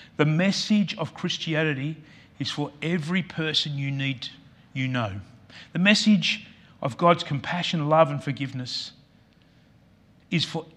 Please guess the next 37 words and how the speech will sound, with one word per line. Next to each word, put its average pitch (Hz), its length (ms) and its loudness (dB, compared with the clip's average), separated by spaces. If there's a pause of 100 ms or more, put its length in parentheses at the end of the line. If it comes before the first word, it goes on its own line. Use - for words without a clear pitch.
everyone 151 540 -4 (760)
we 127 140 -4
know. 120 200 -6 (1500)
And 143 100 10
I - 20 10
believe 143 320 4
that's 143 220 0
our 147 80 2
challenge 160 400 2
at 143 80 -10
the 120 60 -8
moment, 123 280 -2
is 113 100 -6
to 131 200 -2
reveal 131 480 0
that 143 200 -2
to 139 80 -6
the 139 80 -4
world. 135 400 -6 (800)
You 147 60 2
know, 147 100 10
in 143 60 6
the 139 80 8
last - 560 8 (180)
week, 156 400 4
we've 139 180 2
seen 147 460 2 (240)
some 165 300 4
people 139 400 -2
in 127 100 -8
the 127 80 -4
media 135 460 0
have 123 180 -4
this 117 140 -12
perspective 143 560 -6
of 123 100 -10
Christianity 131 760 -6